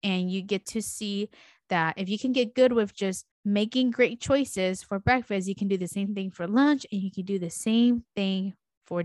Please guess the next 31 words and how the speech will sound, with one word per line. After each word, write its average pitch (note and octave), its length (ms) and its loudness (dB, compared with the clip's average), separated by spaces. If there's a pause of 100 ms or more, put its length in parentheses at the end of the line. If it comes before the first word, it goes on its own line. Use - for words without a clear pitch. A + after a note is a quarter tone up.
(160)
dinner. - 440 -6 (420)
So - 100 -10
that's D4 260 0
what F4+ 120 0
I E4 140 6
wanna, C4+ 320 2
like, F3+ 380 -4 (240)
leave G#3+ 440 0
you F#3+ 180 0
with - 320 -6 (340)
in G3 100 -4
terms F3+ 440 -6
of - 160 -12
that. - 220 -10 (760)
Like, G3+ 220 -6
allow A3+ 600 4
yourself G3 920 -2
to G3+ 120 -12
s-, - 220 -14
gradually A#3+ 640 6
move B3 360 6
towards F3+ 500 -2 (100)
substituting G3 840 -4 (480)
what F#3+ 180 0
you're A#3 100 0
currently A3+ 360 2
eating F3 440 -2 (220)
for F3 260 -4
a F3+ 80 -4
healthier F3 960 -2 (420)
option. - 500 -10